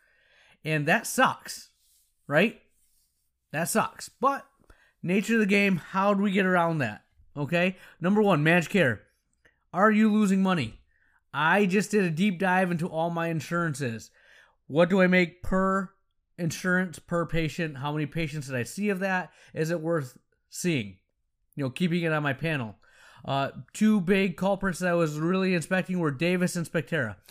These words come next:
Surprisingly, with how I do things, we're not losing money. We're making money with them. Now, Key to that,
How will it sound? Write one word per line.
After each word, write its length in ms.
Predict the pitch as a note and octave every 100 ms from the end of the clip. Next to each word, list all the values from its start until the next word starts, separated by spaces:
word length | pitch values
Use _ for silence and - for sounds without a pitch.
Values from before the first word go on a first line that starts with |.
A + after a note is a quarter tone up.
| - _ _
Surprisingly, 760 | - C#3+ F#3 F#3+ F#3+ G3+ G3+ G#3
with 180 | F3+
how 200 | E3 D3+
I 120 | D#3 F3
do 200 | G3 A#3
things, 520 | F3+ E3+ G3+ - - _ _ _ _ _ -
we're 180 | C#3+
not 260 | E3 F3 F3
losing 280 | F#3 F3 E3+
money. 160 | F3
We're 120 | B2+ C3+
making 360 | D#3 D#3+ E3
money 200 | D#3+ D#3
with 140 | C#3 A#2
them. 240 | A2 G#2 - - -
Now, 380 | - D#3 D#3+ G2+ - - -
Key 160 | - G#3
to 80 | G3
that, 280 | E3 B2+ A2+